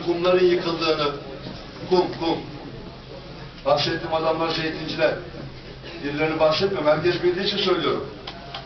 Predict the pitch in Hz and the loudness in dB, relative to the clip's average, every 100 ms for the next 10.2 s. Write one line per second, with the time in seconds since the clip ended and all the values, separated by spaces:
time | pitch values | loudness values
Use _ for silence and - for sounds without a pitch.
0 | - 123 185 202 208 190 175 180 190 196 | 0 4 6 4 4 4 4 2 4 4
1 | 180 190 185 185 202 175 156 151 127 131 | 4 2 2 0 0 2 2 0 -2 0
2 | 151 143 165 156 180 165 143 139 120 - | 0 2 2 2 4 4 2 0 -2 -4
3 | - - - - 151 190 208 - 180 190 | -10 -12 -14 -4 4 6 4 2 2 4
4 | 180 160 160 185 185 175 160 - 180 160 | 4 2 0 0 0 0 0 2 2 4
5 | 160 160 180 170 143 131 113 - 98 170 | 4 4 2 2 0 -2 -2 -4 -10 -10
6 | - - - - - - - - - 147 | -10 -10 -12 -12 -12 -12 -12 -10 -6 -6
7 | 143 151 196 214 214 220 202 208 208 190 | 0 4 4 4 4 4 6 6 4 2
8 | 202 202 190 196 208 220 202 202 196 185 | 2 2 2 2 2 2 0 0 2 2
9 | 196 196 196 190 190 185 - 185 185 185 | 2 2 2 2 2 0 2 2 4 2
10 | 196 214 | 2 0